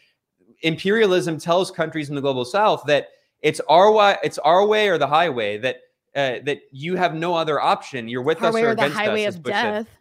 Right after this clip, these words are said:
Speaker 2: It's like
Speaker 1: Yeah,
Speaker 2: our way or the
Speaker 1: exactly.
Speaker 2: highway of death. Yeah.
Speaker 1: Literally in the case of Iraq, right?
Speaker 2: Yeah.
Speaker 1: So even if you're not a socialist, if you wanna have an independent path of development, you are forced into these positions that make you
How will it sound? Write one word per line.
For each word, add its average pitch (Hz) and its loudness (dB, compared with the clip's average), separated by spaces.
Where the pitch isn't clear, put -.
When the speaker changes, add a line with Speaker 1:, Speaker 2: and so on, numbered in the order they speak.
Speaker 2:
It's 190 -14
like 240 2
Speaker 1:
Yeah, 202 8
Speaker 2:
our 247 4
way 254 2
or - 2
the 233 4
Speaker 1:
exactly. 226 -6
Speaker 2:
highway 220 -6
of 220 -8
death. 214 -6
Yeah. 226 -2
Speaker 1:
Literally 214 6
in 175 -2
the 170 -2
case 175 -4
of 160 -2
Iraq, 156 0
right? 165 0
Speaker 2:
Yeah. 226 4
Speaker 1:
So - -6
even 214 -4
if 196 -6
you're 208 -6
not 196 -4
a 175 -6
socialist, 175 -6
if 135 -12
you 151 -10
wanna 160 -4
have 151 -6
an 143 -8
independent 151 -10
path 135 -6
of 127 -16
development, 131 -4
you 156 -8
are 160 0
forced 180 -4
into 156 -10
these 143 -8
positions 143 -8
that 139 0
make 165 -2
you 156 -6